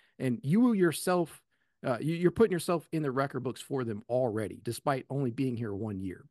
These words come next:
Uh, when you hear things like that and you find yourself in a position to be among the career leaders in a very important category like that,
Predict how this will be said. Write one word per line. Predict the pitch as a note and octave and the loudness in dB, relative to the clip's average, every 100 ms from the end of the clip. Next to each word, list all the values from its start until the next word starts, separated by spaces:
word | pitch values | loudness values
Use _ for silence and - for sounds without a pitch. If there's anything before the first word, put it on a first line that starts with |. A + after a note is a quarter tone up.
| _ - | _ -10
Uh, | |
when | G2+ B2 F#3+ | -2 2 4
you | A#3 | 4
hear | B3+ A3 | 2 0
things | G3 E3+ C#3 | 0 0 0
like | B2+ A2+ | -2 -2
that | A#2 A#2 A#2 _ - - | -2 -4 -4 _ -20 -6
and | C3+ | 0
you | C#3 | 0
find | - E3 G3+ F3+ | 4 4 4 4
yourself | D3 C#3+ C3 - | 0 0 -2 -2
in | B2+ | -6
a | B2 | -4
position | A#2+ A#2 B2+ B2+ | -4 -2 -2 -4
to | - | -4
be | B2 | -4
among | G#2 G#2 B2+ B2 | -2 0 0 0
the | A2 | -4
career | - B2 A2 A2 | -6 -4 -4 -2
leaders | A#2+ A2+ G2+ | -2 -2 -4
in | - | -4
a | A2+ | -4
very | F2+ B2 A#2+ | 0 0 0
important | G2+ B2 G2 | -2 -4 -4
category | B2 C3+ G#2 G#2 G2 | -4 -4 -4 -4 -4
like | F#2 F2 | -4 -6
that, | G2 F#2 | -8 -8